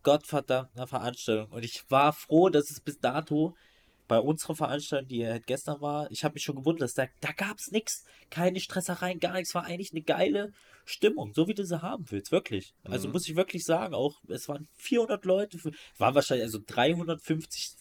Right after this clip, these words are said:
Speaker 1: Sitzplätze gab's. Da
Speaker 2: Mhm.
Speaker 1: sind V-I-P-Plätze dabei gewesen und die normalen, die normalen fünfunddreißig Euro <laughs>
Speaker 2: Mhm.
Speaker 1: im
Speaker 2: Alter.
Speaker 1: Vorverkauf.
Speaker 2: Alter.
Speaker 1: Was schon,
Speaker 2: Alter.
Speaker 1: ja, hat jeder gesagt, aber ich äußere mich dazu jetzt nicht.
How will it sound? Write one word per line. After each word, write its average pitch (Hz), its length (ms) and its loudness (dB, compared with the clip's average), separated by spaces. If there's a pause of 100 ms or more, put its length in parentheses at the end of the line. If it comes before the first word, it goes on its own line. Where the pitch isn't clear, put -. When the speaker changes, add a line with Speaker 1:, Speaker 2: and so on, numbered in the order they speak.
Speaker 1:
Sitzplätze - 540 -2
gab's. 208 340 -4 (460)
Da 101 180 -2
Speaker 2:
Mhm. 104 40 2
Speaker 1:
sind 110 200 -4
V-I-P-Plätze 113 840 2
dabei 151 220 4
gewesen 131 300 -4
und 104 100 -12
die 107 60 -6
normalen, 113 580 -2
die - 140 -10
normalen 113 400 0
fünfunddreißig 123 600 -2
Euro 156 420 2
<laughs> - 460 -2
Speaker 2:
Mhm. 90 260 -12
Speaker 1:
im 127 240 -2
Speaker 2:
Alter. 90 140 -6
Speaker 1:
Vorverkauf. 123 640 8 (340)
Speaker 2:
Alter. 82 320 -4
Speaker 1:
Was 107 160 4
schon, 110 240 -4 (540)
Speaker 2:
Alter. 85 160 -4
Speaker 1:
ja, 92 360 0
hat 107 220 -4
jeder 139 300 6
gesagt, 165 500 -2
aber 101 400 -4 (320)
ich 85 220 -12
äußere 110 340 -2
mich 107 160 -10
dazu 90 260 -8
jetzt 87 220 -10
nicht. - 240 -4